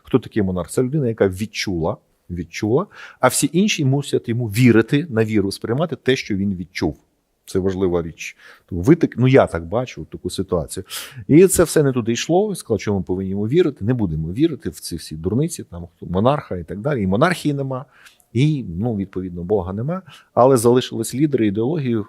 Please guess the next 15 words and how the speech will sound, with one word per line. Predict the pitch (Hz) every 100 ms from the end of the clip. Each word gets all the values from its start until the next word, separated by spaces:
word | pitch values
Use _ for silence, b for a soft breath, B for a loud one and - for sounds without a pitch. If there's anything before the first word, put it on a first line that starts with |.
| -
Гітлер, | 82 135 156 127 -
Сталін, | - 120 135 95
Муссоліні | 92 - 98 127 127 101
і | 92
так | 104
далі. | 117 165 143 B B B B B -
І | 120
вони | 131 127
сказали: | - 113 113
ну, |
більше | 147 120 - 117
нам | 113
такого | 104 - - 110 101
не | 107
потрібно. | 107 - 80 69